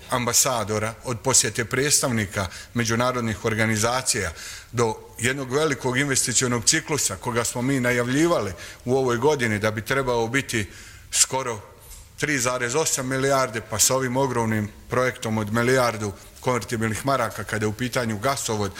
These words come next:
pet milijardi. Ministrica financija i ja smo računali da će to u ovoj godini biti šest milijardi, jer će se tu odnositi još onaj dio koji se odnosi na naše lokalne zajednice,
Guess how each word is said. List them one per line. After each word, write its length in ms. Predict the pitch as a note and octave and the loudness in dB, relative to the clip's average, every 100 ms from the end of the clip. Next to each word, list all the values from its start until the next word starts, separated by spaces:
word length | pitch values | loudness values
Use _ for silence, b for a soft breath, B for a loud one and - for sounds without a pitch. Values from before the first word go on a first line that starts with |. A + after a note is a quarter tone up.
| B B | B B
pet 300 | - D3+ C#3+ | -6 -4 -6
milijardi. 580 | D3 C#3+ D3 C#3 B2+ B2 A2+ B B - | -4 -2 0 0 0 -4 -4 B B -4
Ministrica 500 | A#2 C3 - A#2+ B2 | -2 0 -2 -2 -2
financija 580 | G#2+ A#2 B2 A#2+ C#3 B2 | 0 0 0 2 0 0
i 40 | |
ja 140 | A#2 A#2 | 0 0
smo 200 | - G#2+ | -2 -2
računali 640 | A#2 A#2 A#2+ A2+ G#2+ G#2 - | -2 -2 -4 -2 -2 -4 -6
da 100 | A2+ | -6
će 160 | - | -4
to 140 | F#2+ A2+ | -4 0
u 60 | |
ovoj 180 | A2 G#2 | 0 0
godini 360 | G2 A2 G2+ F#2+ | 2 0 2 -2
biti 260 | G2 G2+ - B - | -4 -6 -10 B 0
šest 460 | - B2+ G#2+ - | 0 2 -4 -6
milijardi, 580 | A2 G#2 G#2 G#2 A2 B2+ - | -4 0 0 0 -2 -4 -6
jer 180 | G#2 G#2 | -4 -2
će 140 | - | 0
se 120 | G#2 G#2 | 0 0
tu 180 | B2 | 0
odnositi 560 | A2+ G#2+ A#2 - G#2 G2 B B B - | 2 2 2 0 -4 -8 B B B -2
još 420 | A#2 D3 - - B B - | 0 2 0 -2 B B -4
onaj 300 | C3 C#3 B2+ | 0 0 0
dio 320 | A#2+ B2+ A2+ - | 2 2 2 -4
koji 180 | - A#2+ | 0 2
se 180 | A2 A#2+ | 4 4
odnosi 360 | A#2 A#2+ - A2 | 4 2 2 2
na 120 | G#2+ | 2
naše 260 | A2 - | 2 0
lokalne 460 | A2 B2 - A#2+ A2+ | 0 0 0 0 0
zajednice, 560 | G#2 A#2 A2 G#2 - | 0 0 -2 -2 -2